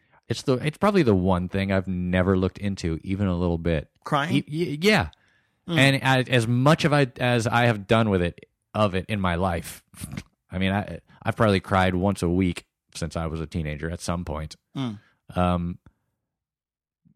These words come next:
Speaker 1: yeah, to, to have never examined that on an intellectual level is, is kinda crazy. But, um, but for after, after I looked myself in the eye and for some reason didn't hate myself anymore,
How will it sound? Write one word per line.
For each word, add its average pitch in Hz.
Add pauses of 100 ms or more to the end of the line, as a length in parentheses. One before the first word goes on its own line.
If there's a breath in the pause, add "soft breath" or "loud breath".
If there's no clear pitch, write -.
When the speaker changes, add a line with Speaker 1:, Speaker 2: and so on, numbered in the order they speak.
(400)
Speaker 1:
yeah, 104
to, -
to 117
have 107
never 110
examined 95
that 82
on 90
an 80
intellectual 80
level 78
is, 82
is -
kinda 80
crazy. 80
But, 80 (440 soft breath)
um, 90 (1000)
but 98
for -
after, 113
after 107
I 98
looked 101
myself 101
in 98
the 92
eye 117
and 87
for -
some 98
reason 92
didn't 90
hate 110
myself 87
anymore, 82